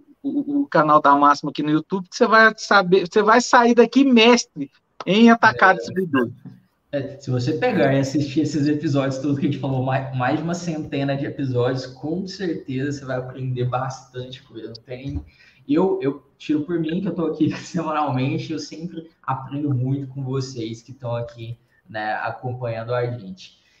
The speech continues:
Speaker 2: Então, bora começar o tema, né? Bora falar, então, sobre da-, data de validade, ah, e como isso impacta ali na, na logística. Bom, acho que são vários impactos, né? E aí, ah,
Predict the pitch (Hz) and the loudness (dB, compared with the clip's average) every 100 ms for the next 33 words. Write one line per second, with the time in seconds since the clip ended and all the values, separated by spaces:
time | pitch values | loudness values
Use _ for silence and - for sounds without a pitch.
0 | - 170 - - - 254 294 285 254 240 | -10 -8 -4 -4 0 2 2 0 -4 -6
1 | 208 208 - 233 - _ _ 120 135 123 | -6 -8 -8 -10 -12 _ _ -6 -4 -2
2 | 117 - 165 151 156 156 151 151 - 135 | 0 -2 -2 -2 -2 -6 -10 -12 -10 -8
3 | 143 139 - 135 151 - 143 139 143 139 | -6 -6 -8 -4 -2 -2 -2 -2 0 0
4 | 110 113 117 - - _ _ _ 117 120 | 2 2 0 -4 -14 _ _ _ -6 -4
5 | 120 120 117 117 120 - _ _ _ _ | -2 -2 -2 -2 -4 -10 _ _ _ _
6 | _ _ - 139 - 160 185 175 165 - | _ _ -8 -8 -4 0 4 4 4 0
7 | 170 - - 135 - 135 131 135 131 135 | -4 0 0 0 -2 -2 0 0 0 -2
8 | 147 143 117 107 - - - _ 175 165 | 0 0 -2 -8 -12 -20 -20 _ -4 -2
9 | - 139 127 - 185 196 131 143 190 180 | 0 -2 -6 -10 -4 -2 0 2 2 2
10 | 156 - 117 123 - - - _ _ 117 | -2 -4 -2 -2 -4 -10 -20 _ _ -8
11 | 117 139 139 135 127 127 139 151 156 139 | -4 -4 -2 -4 -4 -6 -8 -8 -6 -4
12 | 135 135 | -2 -2